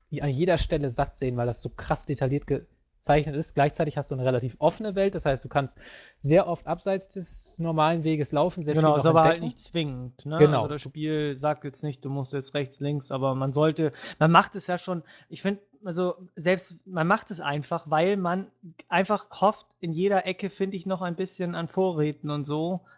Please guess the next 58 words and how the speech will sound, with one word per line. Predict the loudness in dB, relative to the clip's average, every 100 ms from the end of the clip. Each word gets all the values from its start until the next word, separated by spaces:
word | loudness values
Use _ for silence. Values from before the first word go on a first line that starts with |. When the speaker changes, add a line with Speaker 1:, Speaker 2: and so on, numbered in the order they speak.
| 2
Speaker 2:
weil | 4 4
die | 2
ja | 0
halt | -2 -4
mal | -2 -4
knapp | -2 -4 -4
sind, | -4 -2 0
dass | -2
du | 0 2
halt | 2 0
schon | -4 -2 -4 -6 _
in | 0
jede | 2 4 2
Ecke | -2 0 -2 -2
schon | -6 -4
guckst, | 0 0 0 -8 -6 -6 -6 _ _
um | -4 -2
Speaker 1:
Ja, | 0
Speaker 2:
halt | 0
Speaker 1:
das | -2 -8 -18 _ _
Speaker 2:
Sachen | -2 -2 -2 -6
zu | 0
sammeln. | 0 2 -2 -6 _ _ _ _ _ _
So, | -2
ich | 6
habe | 8
auch | 8
Speaker 1:
Das |
Speaker 2:
zum | 4
Beispiel | 0 0 -2
jede | 0 2 0 0 -4
Tür | -2 0
geöffnet | 0 -4 -4 -6
mit | -4
dem | -2
Messer, | -2 -4 -10 -6
glaub | 0 0 0
ich | -6
zumindest. | -12 -10 -8 -8 -8 -14 _ _
Also | 0 4
jedenfalls | 4 4 0
die, | 0 2
alle, | 2 2
die | -2
ich | -8
gefunden | -8 -4 -4
Speaker 1:
Ich | 2
Speaker 2:
habe, |
Speaker 1:
glaub, | 4 6
Speaker 2:
habe |
ich | 4
Speaker 1:
ich, | 2
äh, |
Speaker 2:
geöffnet. | 4 6
Speaker 1:
ja, | 6
ich | 2
auch, | 2 2 2
ja. | -4 -6